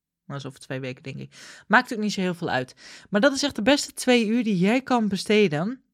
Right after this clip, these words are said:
Want je leert daarin dus je omzet verhogen, meer afspraken te krijgen, eh, no-shows te voorkomen, laatkomers te voorkomen, eh, de klantreis te verbeteren, hoe het gaat met je geld, je financiën, hoe,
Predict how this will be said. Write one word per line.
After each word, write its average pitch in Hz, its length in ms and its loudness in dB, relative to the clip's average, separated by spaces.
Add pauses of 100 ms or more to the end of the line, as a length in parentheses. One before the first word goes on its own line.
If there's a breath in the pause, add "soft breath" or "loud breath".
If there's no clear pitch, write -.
(480)
Want 190 460 2
je 185 260 0
leert 220 240 4
daarin 190 320 0
dus 175 200 -2
je - 80 -12
omzet 226 340 -6
verhogen, 220 600 -4 (480 soft breath)
meer 240 360 4
afspraken 226 640 -2
te 202 100 -10
krijgen, 175 720 0
eh, 156 400 -4
no-shows 208 640 2
te - 120 -16
voorkomen, 165 680 -2
laatkomers 202 640 0
te - 100 -12
voorkomen, 156 680 -2 (640 soft breath)
eh, 160 300 0
de 170 140 -2
klantreis 247 720 4
te 220 100 -4
verbeteren, 175 880 0 (480 soft breath)
hoe 226 360 6
het 202 160 2
gaat 190 320 2
met 151 200 -8
je 175 80 -6
geld, 226 400 -2
je 175 80 -8
financiën, 202 580 -2
hoe, 180 140 -2